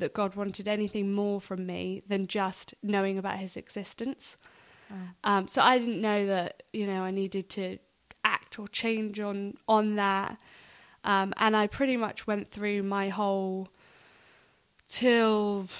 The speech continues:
Speaker 1: early, well, mid-twenties,
Speaker 2: Yeah.
Speaker 1: um, calling myself a Christian,
Speaker 2: <laughs>
Speaker 1: you know, <laughs> calling myself a Christian. Um, and, but I would think about, it, for lack of a better word,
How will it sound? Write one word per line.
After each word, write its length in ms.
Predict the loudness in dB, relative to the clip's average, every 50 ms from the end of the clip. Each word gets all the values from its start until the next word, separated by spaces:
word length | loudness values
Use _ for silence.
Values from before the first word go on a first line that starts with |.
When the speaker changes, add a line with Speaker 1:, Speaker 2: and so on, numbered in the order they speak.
| -16 -16 -18 -18 -18 -18 -16 -14 -8
Speaker 1:
early, 840 | -2 0 2 2 2 2 2 2 2 0 0 0 0 -2 -2 -2 -4
well, 240 | -2 0 0 0 2
mid-twenties, 1300 | 2 4 6 6 6 6 2 -6 -2 0 0 0 0 -2 -4 -4 -4 -4 -4 -4 -6 -8 -8 -10 -12 -12 -14 -20 _ _ -4
Speaker 2:
Yeah. 360 | 0 2 4 4 4 2 2
Speaker 1:
um, 320 | 0 -4 -6 -8 -10 -10 _ _ _ _ _ _ _ _ _ _ _ _ _ _ _ -2
calling 300 | 4 4 6 6 6 4
myself 340 | 2 2 2 2 0 -2 -2
a 40 | -6
Christian, 720 | -4 -4 -4 -4 -6 -4 0 0 0 0 -2 -4 -4 -2 0 2
Speaker 2:
<laughs> 100 | 2 6
Speaker 1:
you 140 | 8 8 10
know, 200 | 10 8 6 4 2
<laughs> 80 | -4 -4
calling 260 | 0 2 2 2 4
myself 340 | 2 0 0 2 0 0 0
a 40 | -2
Christian. 640 | -2 0 -2 -2 -2 -2 0 2 2 2 2 -2 -6 -12 -16 -16 -16 -18 -16 -8 -2 2
Um, 460 | 4 4 4 2 0 -2 -4 -6 -8 -12 _ -4
and, 360 | -2 0 0 0 -2 -4 -2 2
but 120 | 4 6
I 100 | 6 6
would 140 | 4 4 2
think 180 | 0 -2 -2 -2
about, 400 | -2 0 2 2 2 0 -4 -10 -10
it, 160 | -10 -10 -12 _ _ _ _ _ _ -20 -20 _ _ _ _ -4
for 120 | 0 4
lack 240 | 4 4 2 2 -6
of 80 | -6 -2
a 40 |
better 200 | 0 2 2 2
word, 300 | 2 2 0 0 0 -2